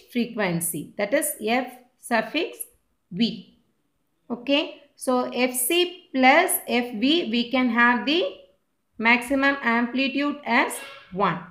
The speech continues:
Do you all understand? Actually, band pass filter means what? It allows a band of frequencies from one frequency to another frequency. Here we are going to allow only the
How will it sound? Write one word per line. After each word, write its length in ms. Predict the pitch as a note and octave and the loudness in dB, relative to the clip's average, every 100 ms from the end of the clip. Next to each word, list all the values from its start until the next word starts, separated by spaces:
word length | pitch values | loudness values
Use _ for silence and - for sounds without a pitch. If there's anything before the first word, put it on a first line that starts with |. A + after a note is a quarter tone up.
| _ _ _ _ _ _ _ _ - | _ _ _ _ _ _ _ _ 0
Do 60 | |
you 60 | A#3+ | 4
all 80 | C4 | 4
understand? 600 | B3 B3+ C4 A#3 F3 - | 4 2 0 -2 -4 -2
Actually, 840 | G3+ A3+ C4+ C4 B3+ E4 D5 - _ | 0 0 2 2 2 2 0 -6 _
band 380 | F3 A#3 C#4 - | 4 6 6 6
pass 240 | D4+ D#4 | 4 4
filter 340 | - C#4 C#4 C#4 | 0 0 2 2
means 340 | C#4 C#4 C#4 | 2 0 2
what? 340 | C4+ E4 E4+ | 4 4 2
It 220 | A#3+ A#3+ - | -4 -4 -2
allows 560 | A3+ A#3+ B3+ D#4+ G4 - - | 0 4 6 4 2 -6 -2
a 100 | A3+ | 0
band 320 | G3 A#3 B3 | 4 4 4
of 140 | C4+ | 0
frequencies 720 | C4+ B3+ B3+ B3+ B3+ B3+ E4 D#4+ | 0 -2 0 2 2 2 -2 -4
from 320 | - B3 D4+ - - _ - | -2 2 2 0 -14 _ 2
one 260 | A#3+ C#4 | 2 2
frequency 560 | C4+ C4 C4 B3+ B3 A#3+ | 0 -2 0 0 -2 -2
to 180 | C#4+ - - _ _ | -2 -4 -8 _ _
another 220 | A3 A3 A#3 | -4 -2 -2
frequency. 760 | - F3 F3 E3 - E3+ - _ _ | -2 -6 -4 -6 -8 -12 -16 _ _
Here 340 | - D#4 F4 | 2 4 4
we 140 | C4+ C4 | 4 4
are 140 | B3+ | 4
going 380 | C4+ D4+ D4+ - | 4 4 0 -2
to 180 | E4 E4 | 0 2
allow 500 | A#3+ A#3+ B3+ E4+ - G#3+ | 2 4 4 4 2 -2
only 720 | A3 A#3+ C4 C4 E4 A#4+ - - _ | 0 2 4 4 2 0 -6 -18 _
the 280 | A#3 D4+ | 2 4